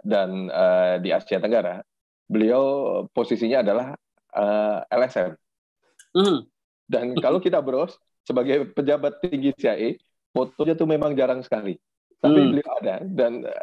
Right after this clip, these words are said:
Speaker 1: dan pernah di Jakarta juga. Jadi
Speaker 2: Mhm.
Speaker 1: kembali kalau bicara soal dunia telik sandi ini, jadi se-, kan menarik ya. Jadi kalau misalnya bilateral Indonesia dengan Malaysia atau Singapura, ada penempatan agen bin atau, eh, agen intelijen,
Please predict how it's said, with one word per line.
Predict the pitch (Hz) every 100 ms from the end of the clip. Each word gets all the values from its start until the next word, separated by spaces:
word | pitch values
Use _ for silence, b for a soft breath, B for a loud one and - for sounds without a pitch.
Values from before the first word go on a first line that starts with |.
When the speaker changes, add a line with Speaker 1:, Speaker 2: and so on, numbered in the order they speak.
| - 135
Speaker 1:
dan | 135
pernah | 131 165 160
di | 139
Jakarta | 127 123 120 110 110
juga. | 104 90
Jadi | 92 117 143 165
Speaker 2:
Mhm. | 151 156 143 - _
Speaker 1:
kembali | 127 123 131
kalau | 143 127 123 117
bicara | 127 117 113
soal | 113 104 113
dunia | 117 117
telik | 113 117 120 92
sandi | 113 113 117 101
ini, | 95 104
jadi | 107 107
se-, | 110 107 98 110 - b b b
kan | - 139
menarik | 135 127 120 120
ya. | 104 98 113
Jadi | 113
kalau | 113 113 107
misalnya | 113 107 107 110 110
bilateral | 107 107 101 98 98 104 98
Indonesia | 95 104 95 98 98
dengan | 98 92
Malaysia | 92 92 123 120 120 110
atau | 92 98
Singapura, | - 95 - 135 110 98 98 98
ada | 98
penempatan | 95 101 95 101 104 98 92
agen | 95 95 95 98
bin | 101 139
atau, | 113 95 95
eh, | 90 101 104 95 98 -
agen | 98 95
intelijen, | 92 95 104 95 98 95